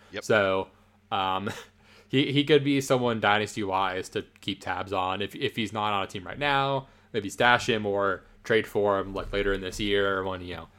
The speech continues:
Speaker 2: oh, it's still Evan Ingram right now, but next year, like, as soon as next year, it could be Brenton Strange as the main guy.
Speaker 1: Yeah. Yeah, yeah, I like Strange a lot. And I actually, he's one of those guys that I don't think he's gonna be super fantasy relevant this year,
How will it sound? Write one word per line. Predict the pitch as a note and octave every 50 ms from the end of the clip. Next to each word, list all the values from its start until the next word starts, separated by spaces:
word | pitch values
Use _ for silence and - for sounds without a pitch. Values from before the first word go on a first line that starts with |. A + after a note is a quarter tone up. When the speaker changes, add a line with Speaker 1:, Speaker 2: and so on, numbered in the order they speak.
| - _ - -
Speaker 2:
oh, | - D#3 C#3+ C3
it's | A#2+ A#2 -
still | - A#2+ G#2
Evan | G2 G2 F#2+ F#2
Ingram | F#2+ G2 F#2 F2+
right | F#2 -
now, | G#2+ F#2+ F2+ F2+ F#2
but | F2+ F#2 F#2+ - - - -
next | B2 C3 D#3 D3+ - -
year, | B2+ C3+ C#3+ A#2 G2 F#2+ F#2+ G2+
like, | G2 G2 G2
as | G2 -
soon | B2+ A#2+ A2
as | G2+
next | A2+ G#2 - -
year, | A2 G2
it | - -
could | G2+ F#2+ F2
be | F#2 F#2 F2+ F2 F2 - - -
Brenton | - F#2 F#2 F#2
Strange | - - - F2+ F2 E2+
as | E2+ E2+
the | F2+ E2+
main | E2 D#2+ D#2+
guy. | - F2+ E2+ E2 E2 E2 - - - - - _ _ _ -
Speaker 1:
Yeah. | D2+ D2 D#2+ D2+ C#2+ - _ _ - _ _ _ -
Yeah, | F#2 F2+
yeah, | F#2+ G2 G2+ G2+
I | A2 B2+
like | A#2+ A2 A2 - -
Strange | - - A2 A2 G#2+ G2
a | G2+
lot. | G2+ G2 G2+ G2+ G2+ G2+ - -
And | G#2+ G#2+ A#2+
I | C#3+ E3
actually, | F#3 F#3 - - F#3+ F#3 E3+ D#3 D#3 D3 C#3 B2 _ _ _ _ _ _ _ _ _ _ _ _
he's | - C#3 C#3+
one | F3 F3+ E3+
of | E3 D#3+
those | D3+ D3+ C3
guys | - C#3+ C#3 C#3 C#3 C#3 C#3 C3+ -
that | - B2 A2+
I | A2+ B2
don't | C3 C3 -
think | - C3 B2 -
he's | - A#2 -
gonna | - A2+ A2+
be | G#2+ G#2 F2
super | - - - - A2 A#2 B2 C3+ C#3+ - F3 E3+ D#3
fantasy | - - E3 D#3+ D#3+ D#3 - - D#3
relevant | D#3 D#3+ D#3+ D#3 D#3+ D#3 D#3 D#3 D#3 _
this | - D#3+ D#3 - -
year, | E3 D#3+ E3 D#3+ D#3+ D#3+ D#3+